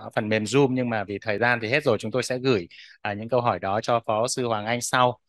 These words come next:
Thế thì, à, à, chúng ta có lẽ là cũng sẽ phải kết thúc cái chương trình hội thảo ngày hôm nay. À, chúng ta đã có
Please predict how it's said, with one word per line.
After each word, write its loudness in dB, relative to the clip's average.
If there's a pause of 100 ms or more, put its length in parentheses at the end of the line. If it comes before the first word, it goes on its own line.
(280)
Thế -4
thì, -2
à, -4 (260)
à, -8
chúng -8
ta 2
có -4
lẽ 0
là 2
cũng -10
sẽ -6
phải -2
kết -4
thúc 0 (140)
cái -4
chương -10
trình -6
hội -8
thảo -2
ngày -2
hôm 0
nay. 6 (440)
À, 2
chúng -4
ta 4
đã 4
có 6